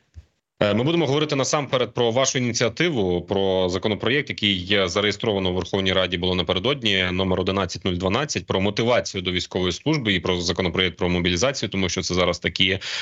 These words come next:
гострі питання. Ну, але розпочати, пане Романе, я хочу все ж таки з головної події сьогоднішнього дня. Е, це, власне, затоплення ось цього корабля Цезаря Кунікова в, е, акваторії Чорного моря. Скажіть нам чесно, Василь Малюк на комітеті обіцяв з-, б-, разом із Будановим затопити весь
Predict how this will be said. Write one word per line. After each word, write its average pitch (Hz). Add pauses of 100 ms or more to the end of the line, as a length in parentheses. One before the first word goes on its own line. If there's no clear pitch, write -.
гострі 101
питання. 87
Ну, 104
але 113
розпочати, 107
пане 85
Романе, 92
я 87
хочу 90
все 90
ж -
таки 87
з 85
головної 90
події 98
сьогоднішнього 87
дня. 107 (340)
Е, 87
це, 85
власне, 87
затоплення 98
ось 92
цього 90
корабля 104
Цезаря 87
Кунікова 107
в, 90
е, 90
акваторії 98
Чорного 92
моря. 113 (240)
Скажіть -
нам 156
чесно, 85
Василь 104
Малюк 117
на 98
комітеті 90
обіцяв 92
з-, 127
б-, 101
разом 113
із 98
Будановим 92
затопити 98
весь 92